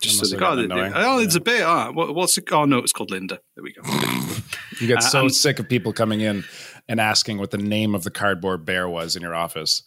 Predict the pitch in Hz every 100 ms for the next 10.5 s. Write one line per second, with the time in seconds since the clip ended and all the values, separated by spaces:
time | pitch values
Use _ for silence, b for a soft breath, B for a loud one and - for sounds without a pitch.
0 | b b b b - 87 87 85 85 85
1 | - 87 82 - 131 98 80 78 76 73
2 | 71 _ _ _ 92 85 98 151 147 98
3 | 92 120 107 127 - - 101 104 104 -
4 | 92 101 110 101 101 101 101 98 95 -
5 | 101 101 98 92 104 117 - - - B
6 | B B B B - 185 - 180 - -
7 | - B B - 165 180 - 185 - 175
8 | 139 101 143 139 135 135 139 123 113 113
9 | 107 - 123 107 101 95 - 113 113 110
10 | 87 85 87 -